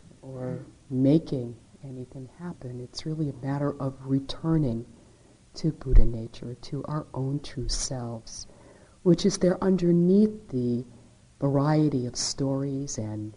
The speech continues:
descriptions and assumptions that we've carried around our whole entire life. So that Buddha nature has become lost, submerged, buried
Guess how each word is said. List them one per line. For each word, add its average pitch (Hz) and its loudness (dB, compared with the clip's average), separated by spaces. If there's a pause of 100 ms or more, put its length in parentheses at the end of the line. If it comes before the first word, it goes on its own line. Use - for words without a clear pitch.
(120)
descriptions 143 -6
and 120 -6 (360)
assumptions 151 -6
that - -12
we've 143 -4
carried 156 -2
around 123 -6
our 123 -6
whole 147 -8
entire 120 -12
life. 120 -12 (760)
So - 2
that 202 8
Buddha 226 2
nature 202 0
has 143 -6
become 147 -4 (420)
lost, 156 -4
submerged, 147 -4 (2000)
buried 180 6